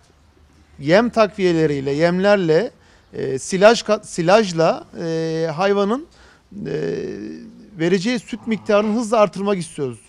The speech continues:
Çünkü bu sırada eğer, e, vücudundaki yağları erimeye başlarsa, yağ mobilizasyonu olursa, e,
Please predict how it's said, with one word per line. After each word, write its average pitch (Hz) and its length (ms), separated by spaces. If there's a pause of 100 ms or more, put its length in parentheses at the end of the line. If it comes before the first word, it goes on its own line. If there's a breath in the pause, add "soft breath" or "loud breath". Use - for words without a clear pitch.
(140)
Çünkü 196 260
bu 220 80
sırada 247 280
eğer, 202 280
e, 185 60 (960 soft breath)
vücudundaki 202 540
yağları 196 400
erimeye 202 380
başlarsa, 190 480
yağ 170 200
mobilizasyonu 190 560
olursa, 233 480 (640 soft breath)
e, 156 600